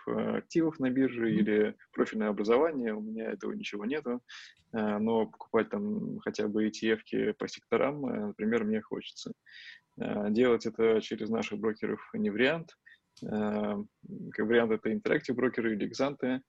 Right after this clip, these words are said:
Speaker 1: но там, м, много тоже своих проблем с ними.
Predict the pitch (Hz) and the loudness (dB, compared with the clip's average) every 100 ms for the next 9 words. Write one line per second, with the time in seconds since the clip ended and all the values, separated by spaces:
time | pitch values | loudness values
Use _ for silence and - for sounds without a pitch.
0 | - _ - 110 113 104 98 101 - _ | -20 _ -6 0 2 2 -2 -8 -16 _
1 | _ _ _ _ 175 175 190 196 _ 151 | _ _ _ _ -6 -4 -4 -6 _ -6
2 | 117 117 110 107 104 110 98 - 123 139 | -2 0 2 2 0 -2 -4 -4 -2 0
3 | - 123 127 123 - 120 117 | 0 0 0 -2 -4 -2 -2